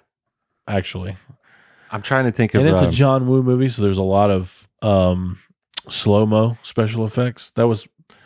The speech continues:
Speaker 1: that was what he was known for.
Speaker 2: I've got some quotes here.
Speaker 1: Hmm.
Speaker 2: "You'll be seeing a lot of changes around here. Papa's got a brand new bag." <laughs>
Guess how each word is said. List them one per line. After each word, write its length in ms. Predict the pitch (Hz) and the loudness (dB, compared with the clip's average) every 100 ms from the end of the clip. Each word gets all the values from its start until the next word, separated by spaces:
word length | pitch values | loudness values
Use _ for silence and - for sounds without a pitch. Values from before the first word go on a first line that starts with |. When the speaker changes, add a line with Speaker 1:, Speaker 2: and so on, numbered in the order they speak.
| _ - | _ 0
Speaker 1:
that 80 | |
was 120 | 143 123 | 2 4
what 140 | 104 | 2
he 100 | 104 | 4
was 140 | 92 | 2
known 240 | 92 90 87 | 2 0 -2
for. 340 | - - 110 _ _ _ _ - - - - - - | -10 -16 -18 _ _ _ _ -20 -20 -20 -20 -20 -14
Speaker 2:
I've 200 | - 107 | -8 -4
got 220 | 104 107 90 | -2 -2 -4
some 140 | 101 | -12
quotes 320 | - 101 92 | -8 -8 -6
here. 300 | 107 95 90 - _ _ _ _ _ - | -4 -2 -4 -10 _ _ _ _ _ -8
Speaker 1:
Hmm. 240 | 113 90 82 _ _ | -4 -4 -8 _ _
Speaker 2:
"You'll 120 | 107 | 0
be 100 | 101 | 0
seeing 300 | 104 - 104 | 2 2 4
a 60 | 95 | 4
lot 240 | 92 101 | 4 2
of 100 | 90 | 2
changes 440 | - 107 101 95 85 | -2 2 4 4 0
around 340 | 78 76 78 | -2 -4 -4
here. 340 | 87 65 62 98 _ _ _ _ _ _ | -6 -8 -10 -14 _ _ _ _ _ _
Papa's 320 | - 107 95 92 | -4 -2 -2 -2
got 140 | 82 | -2
a 40 | |
brand 280 | 76 90 85 | 0 0 0
new 120 | 80 | -2
bag." 400 | 78 85 85 - - - - - - _ _ _ _ _ _ _ _ _ _ _ | -2 -2 -2 -2 -4 -6 -14 -16 -20 _ _ _ _ _ _ _ _ _ _ _
<laughs> 60 | - | -16